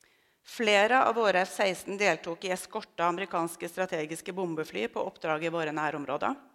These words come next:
Og i tillegg så var vårt M P A-miljø og luftoperasjonssenter sentrale aktører i en pågående alliert ubåtjakt i Atlanterhavet. Samtidig så ivaretok vi,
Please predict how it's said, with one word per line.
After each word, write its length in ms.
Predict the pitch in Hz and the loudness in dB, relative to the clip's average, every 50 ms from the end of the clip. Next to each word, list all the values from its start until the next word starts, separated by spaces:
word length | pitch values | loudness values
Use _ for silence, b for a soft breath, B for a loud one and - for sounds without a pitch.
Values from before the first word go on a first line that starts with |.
| _ _ _ _ _ _ _ _ b b b b b b b b b | _ _ _ _ _ _ _ _ b b b b b b b b b
Og 80 | - 277 | -6 -6
i 60 | 277 | -2
tillegg 480 | - 330 285 247 220 202 208 233 - 262 | 0 0 0 2 4 4 4 4 4 0
så 160 | - 262 247 | -6 -4 0
var 220 | 220 214 226 214 185 | 2 2 2 2 0
vårt 260 | 190 208 - - - - | -4 -6 -6 -12 -14 -10
M 160 | - 196 202 196 | -8 -6 -6 -4
P 140 | - 233 | -2 0
A-miljø 500 | 175 175 170 165 165 165 165 165 180 208 240 254 262 - - | 2 2 2 0 -2 -2 -2 0 0 0 0 0 -2 -4 -6
og 180 | - 202 196 | -6 -4 -4
luftoperasjonssenter 1300 | 180 170 - - - - 165 - 165 160 160 - 175 165 160 - - 165 160 160 - 196 226 285 320 - B B B B B B B B B - | -6 -8 -10 -14 -16 -18 -10 -6 -4 -4 -4 -4 -6 -8 -6 -6 -6 -8 -8 -6 -4 -4 -4 -4 -4 -8 B B B B B B B B B -8
sentrale 640 | - 277 277 277 - 262 220 196 190 190 208 220 | -4 -2 -2 -2 0 4 6 6 6 6 4 2
aktører 560 | 226 - - 202 170 160 160 175 190 220 - - | 2 0 -2 0 0 2 2 2 2 2 0 0
i 80 | 208 208 | 0 -2
en 100 | 208 214 | -2 -4
pågående 560 | 208 - 185 165 165 165 165 165 170 180 185 - - | -4 -2 0 0 0 0 0 -2 0 0 -2 -2 0
alliert 480 | 190 196 202 190 170 151 165 185 - - - | -2 0 0 2 2 2 0 0 -4 -8 -8
ubåtjakt 1000 | 185 180 170 151 147 170 165 - - - - - - - - - - - - - - _ _ _ _ _ _ - | -6 -6 -6 -2 -2 -2 -2 -2 -6 -4 -4 -4 -4 -4 -8 -18 -18 -16 -18 -18 -18 _ _ _ _ _ _ -4
i 80 | 190 | -2
Atlanterhavet. 720 | 175 170 - - 107 - - - - 147 - - - - - _ _ _ _ _ _ _ _ _ _ _ _ _ _ _ _ _ _ _ _ _ _ _ - b b b b b b b b _ | -2 -2 -2 -4 -6 -6 -6 -6 -6 -6 -6 -6 -8 -12 -16 _ _ _ _ _ _ _ _ _ _ _ _ _ _ _ _ _ _ _ _ _ _ _ -20 b b b b b b b b _
Samtidig 480 | - - 302 277 262 233 240 254 285 285 | 0 2 2 2 4 2 2 2 2 0
så 140 | - - 277 | 0 2 6
ivaretok 560 | 277 277 240 190 262 - 196 180 175 - - | 6 6 6 6 4 0 -2 -4 -6 -6 -8
vi, 240 | - 220 185 180 | -6 -4 -2 -2